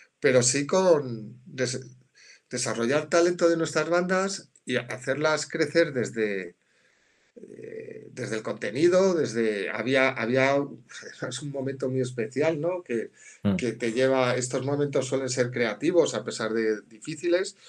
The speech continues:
Speaker 1: y de ahí han salido grandes canciones, grandes historias que hemos ido sacando durante y, y, y, y ahora seguimos sacando todo lo que ha ido pasando en esta pandemia. Esto se ha ido abriendo poquito a poco a poder, eh,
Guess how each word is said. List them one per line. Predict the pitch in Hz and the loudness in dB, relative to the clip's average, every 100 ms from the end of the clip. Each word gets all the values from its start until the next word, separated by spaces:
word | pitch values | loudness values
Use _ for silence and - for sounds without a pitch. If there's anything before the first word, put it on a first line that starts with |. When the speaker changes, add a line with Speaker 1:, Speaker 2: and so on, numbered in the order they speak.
| - - | -20 -18
Speaker 1:
y | - 131 | -4 2
de | 123 | 6
ahí | 135 | 8
han | 156 | 6
salido | 151 165 165 175 160 | 6 6 10 10 10
grandes | 160 156 156 151 | 8 4 0 0
canciones, | 147 135 165 196 175 | -2 2 2 2 0
grandes | 147 147 151 139 131 - _ _ - | -2 2 2 0 -4 -12 _ _ -12
historias | 135 127 151 175 202 214 208 - _ _ | -8 0 2 6 6 4 2 -8 _ _
que | - | -2
hemos | 135 135 160 | -2 0 0
ido | 151 147 | 2 2
sacando | 139 131 139 131 | 0 -2 0 2
durante | 117 131 143 170 160 190 208 - _ _ - | 4 2 0 -4 0 0 0 -6 _ _ -14
y, | 120 110 92 - 113 - | -10 -8 -10 -14 -20 -16
y, | - 104 - 110 95 | -14 -14 -14 -14 -8
y, | 110 | -4
y | |
ahora | 104 117 139 | 0 2 2
seguimos | 123 120 127 127 | 2 0 0 -2
sacando | 120 127 131 170 196 - _ | -2 -2 0 0 -2 -12 _
todo | 135 135 | 2 4
lo | 135 123 | 4 2
que | |
ha | 123 | 2
ido | 117 113 | 2 0
pasando | 113 113 110 104 95 - _ _ - | -4 -6 -6 -6 -6 -10 _ _ -8
en | 139 | -4
esta | 127 127 | 0 0
pandemia. | 120 107 104 98 98 - - - - - _ | -2 -4 -6 -8 -10 -12 -20 -20 -20 -20 _
Esto | - 170 - 175 165 165 | 2 4 6 8 10 8
se | - 139 | 2 0
ha | |
ido | 151 151 | 4 4
abriendo | 143 151 143 | 4 0 -2
poquito | 131 127 135 | -2 -4 -2
a | 131 | -2
poco | 139 160 139 127 | 0 0 2 0
a | 131 | -2
poder, | 127 117 120 123 123 113 120 | -2 0 4 6 4 2 -4
eh, | 123 120 113 | -2 0 0